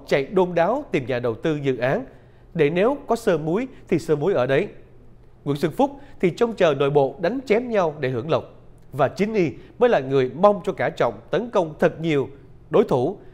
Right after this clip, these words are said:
để có cửa kiếm trác. Và cũng chính y góp phần cho các mâu thuẫn trong các lãnh đạo trầm trọng hơn để kiếm ăn. Những loại thầy như là cả Trọng, đệ tử như là Nguyễn Xuân Phúc còn làm lãnh đạo ngày nào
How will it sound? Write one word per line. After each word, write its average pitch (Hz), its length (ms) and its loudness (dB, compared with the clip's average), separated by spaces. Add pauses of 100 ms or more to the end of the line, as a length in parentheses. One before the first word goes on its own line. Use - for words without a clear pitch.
(180)
để 147 100 2
có 185 220 2
cửa 127 240 2
kiếm 180 160 -2
trác. 269 220 2 (540)
Và 165 80 4
cũng 160 180 -2
chính 208 160 -6
y 196 160 0
góp 190 240 0
phần 139 280 2 (180)
cho 196 100 0
các 240 220 -2
mâu 170 220 0
thuẫn 123 140 0 (120)
trong 165 140 -6
các 202 160 -4
lãnh 160 200 -2
đạo 113 260 0
trầm 139 140 0 (100)
trọng 120 240 0
hơn 170 260 2 (200)
để 123 120 0
kiếm 147 240 -4
ăn. 131 100 -2 (1160)
Những 185 180 -2
loại 131 200 0
thầy 135 240 2
như 147 120 -6
là 139 100 0
cả 117 220 -2
Trọng, 135 280 2 (400)
đệ 165 140 4
tử 147 260 2
như 185 140 -4
là 147 100 0
Nguyễn 120 140 -4
Xuân 147 180 -6
Phúc 285 300 0 (280)
còn 170 200 4
làm 151 140 2
lãnh 180 180 -2
đạo 151 160 4
ngày 127 180 -2
nào 120 220 2